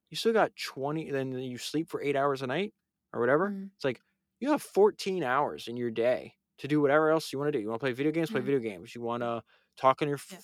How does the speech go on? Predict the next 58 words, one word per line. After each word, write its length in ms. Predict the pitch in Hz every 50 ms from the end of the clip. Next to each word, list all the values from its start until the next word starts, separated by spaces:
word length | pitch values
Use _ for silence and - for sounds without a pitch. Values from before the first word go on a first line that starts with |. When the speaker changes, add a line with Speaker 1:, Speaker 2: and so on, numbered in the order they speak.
| - -
Speaker 1:
f-, 200 | 147 139 131 113 -
phone 140 | 160 147 151
with 60 | 151
your 80 | 139 127
friends 560 | - - 151 156 160 160 165 165 160 156 -
or 200 | - 123 123 117
talk 240 | - - 151 180 - _ _ -
on 100 | 131 135 139
the 60 | 127
phone 140 | - 147 143
with 80 | 143
your 80 | 143 139
friends, 300 | - 160 160 165 165 135
do 180 | - 139 147 143
that. 300 | 147 147 131 110 - -
Like, 240 | 123 120 117 - -
you 100 | 127 123
obviously 240 | 123 127 120 - 139
have 40 | -
to 60 | 143
go 60 | 151
to 60 | 151
school. 400 | - - - 233 190 143 110 - _ _ _ _ _ _ _ _ _ _ _ _ _ -
But, 140 | 180 180
like, 260 | 175 180 165 156 - _ _ _ _ _ _ -
if 220 | 170 165 - _
people 360 | - - 220 254 - - 277 180
just 300 | 127 135 151 151 - -
dedicated 480 | 143 120 123 135 - - 110 101 92 71
themselves 380 | 76 - - - 73 73 - -
to 120 | - 120
one 240 | 104 - 113 120 139 160
hour 260 | 170 180 175 180 170
of 100 | 156 - _ _ _ _ _ _ -
taking 180 | - 143 143 147
care 100 | 165 170
of 60 | 175
their, 100 | 185 160 _ _ _ _ _
their 160 | - - 151 151
health 300 | 127 107 139 - - _ _ -
Speaker 2:
Mm-hmm. 360 | 202 190 190 202 226 240 247 -
Speaker 1:
and 240 | 123 123 117 104
one 180 | 113 113 131 151
hour 180 | 151 160 165 151
of 160 | 127 117 -
reading, 320 | 139 190 233 185 - - -
taking 160 | - 131 123 127
care 100 | 151 147
of 20 | 139
their 80 | 135 117
mind 460 | 113 113 143 165 135 95 104 - - _ 202 196
and 120 | 123 120
their 80 | 117 113
Speaker 2:
Mm. 20 |
Speaker 1:
spirit 400 | - - - - 147 147 135 - 127
and 80 | 120
their 80 | 117 110
soul," 440 | - - 170 202 202 - - -